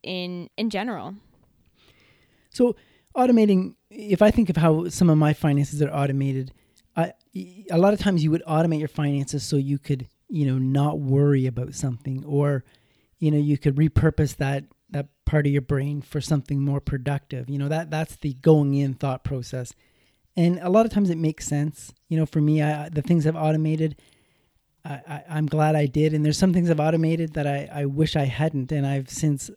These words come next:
Speaker 2: unautomated them.
Speaker 1: It's, it's definitely an interesting concept to, uh, to automate your finances because,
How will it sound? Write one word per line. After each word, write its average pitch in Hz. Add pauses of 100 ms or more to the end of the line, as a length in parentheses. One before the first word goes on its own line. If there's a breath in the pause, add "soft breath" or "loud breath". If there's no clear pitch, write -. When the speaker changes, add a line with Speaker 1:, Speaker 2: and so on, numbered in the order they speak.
(120)
Speaker 2:
unautomated 131
them. 135 (480)
Speaker 1:
It's, - (160)
it's 277
definitely 494
an 277
interesting 233
concept 190
to, 202 (120)
uh, 220
to 277
automate 269
your 240
finances 196
because, 208